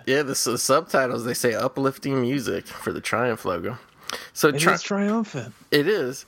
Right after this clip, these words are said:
Speaker 1: So Triumph is, like, a company that ex-, has existed and not existed about four different times, Zach. Like, it's really
Speaker 2: Oh,
Speaker 1: weird.
Speaker 2: yeah.
Speaker 1: It's, um,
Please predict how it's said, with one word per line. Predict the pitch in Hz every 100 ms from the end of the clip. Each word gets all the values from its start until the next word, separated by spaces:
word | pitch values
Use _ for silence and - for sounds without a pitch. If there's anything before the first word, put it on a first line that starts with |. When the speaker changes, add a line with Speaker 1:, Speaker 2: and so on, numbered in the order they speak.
| - -
Speaker 1:
So | 170
Triumph | 165 - 196 427 -
is, | 185
like, | 151 123
a | 123
company | 147 139 156
that | 147 131 -
ex-, | 117 110 107
has | - 127 117
existed | 107 110 147 - 170 160 -
and | 117 113
not | 117 120
existed | 110 113 - 110
about | 107 104 104
four | - 117 120
different | 113 120 120 87
times, | - 113 110 107 107
Zach. | 107 95 113 - 143 -
Like, | 110 104
it's | 107 127
really | 123 113
Speaker 2:
Oh, |
Speaker 1:
weird. | 117 117
Speaker 2:
yeah. | 113 202 180 143 - - -
Speaker 1:
It's, | - 127 -
um, | 117 110 101